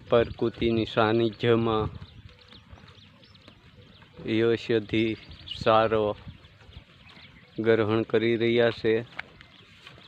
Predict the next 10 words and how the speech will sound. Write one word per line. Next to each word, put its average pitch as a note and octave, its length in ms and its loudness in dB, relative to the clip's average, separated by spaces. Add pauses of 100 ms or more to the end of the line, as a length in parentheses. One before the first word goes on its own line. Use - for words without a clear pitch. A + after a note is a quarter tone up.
(240)
ગોવાળ A2+ 520 6 (1300)
ગોવાળી A#2 540 4
કરી A#2+ 340 0
રહ્યા A#2 380 0
છે, A#2+ 120 0 (1600)
મોરલા A2+ 520 2
કિલોર A#2+ 500 0
કરી A#2+ 380 2
રહ્યા A#2+ 380 2
છે A#2+ 160 -4